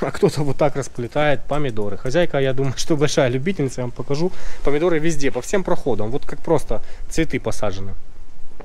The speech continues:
Здесь у нас такой пятачок, расход. Возможно, какие-то столы ставить.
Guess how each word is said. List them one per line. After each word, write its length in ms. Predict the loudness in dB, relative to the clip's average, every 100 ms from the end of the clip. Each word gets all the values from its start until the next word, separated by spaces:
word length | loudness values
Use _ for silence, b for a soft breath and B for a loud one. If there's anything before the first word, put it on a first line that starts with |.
| -4 -4
Здесь 280 | -2 -2 0
у 40 |
нас 100 | -2
такой 220 | -4 -4 -4
пятачок, 440 | -4 -4 -2 -4
расход. 400 | -4 -4 -2 -2
Возможно, 420 | -2 -2 -2 -2
какие-то 320 | -4 -6 -6
столы 360 | -6 -2 -2 -2
ставить. 380 | -2 0 0